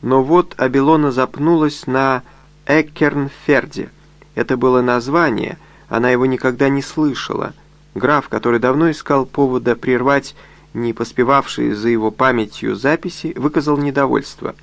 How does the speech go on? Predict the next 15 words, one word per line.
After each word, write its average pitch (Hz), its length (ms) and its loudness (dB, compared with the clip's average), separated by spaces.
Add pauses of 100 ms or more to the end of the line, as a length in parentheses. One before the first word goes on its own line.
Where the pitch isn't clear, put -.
(840)
«Она 107 200 2
не 101 140 2
может, 147 380 2
видите 131 340 2
ли, 117 100 2
написать», 113 800 -4
буркнул - 540 -4
он. - 220 -4 (920)
«А 113 80 0
другие 127 320 4
не 139 160 6
смогут 139 380 0
прочесть». - 760 -6 (480)
«Да 131 100 2
полно! 123 540 4